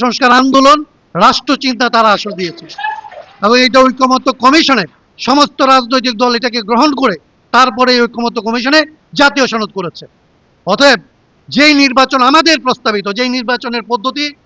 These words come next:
এবং প্রয়োজনীয়তা আমরা আসলে বাংলাদেশে জনগণের সামনে উত্থাপন করেছি এবং জনগণ এবং তাদের প্রতিনিধি রাজনৈতিক দলগুলি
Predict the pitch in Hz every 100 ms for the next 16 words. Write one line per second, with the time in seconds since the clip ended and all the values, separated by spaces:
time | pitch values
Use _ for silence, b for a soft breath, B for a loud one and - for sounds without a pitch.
0 | _ _ 196 247 247 240 _ _ _ -
1 | 269 277 269 269 277 269 - 247 262 302
2 | 294 294 262 240 233 220 214 233 226 _
3 | _ _ - 214 214 214 214 214 208 202
4 | 220 247 269 214 - - 185 190 190 202
5 | 196 240 240 _ _ 190 214 202 214 226
6 | 226 208 214 208 208 214 190 202 190 202
7 | 196 196